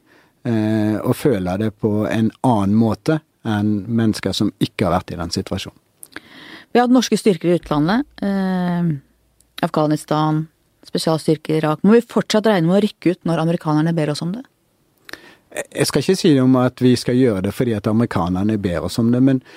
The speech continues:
Speaker 1: vi ønsker jo en internasjonal, eh, rettsorden,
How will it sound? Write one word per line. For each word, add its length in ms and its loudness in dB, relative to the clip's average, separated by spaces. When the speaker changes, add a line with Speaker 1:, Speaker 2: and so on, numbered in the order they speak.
Speaker 1:
vi 280 4
ønsker 480 0
jo 100 4
en 100 4
internasjonal, 1000 0
eh, 320 2
rettsorden, 600 0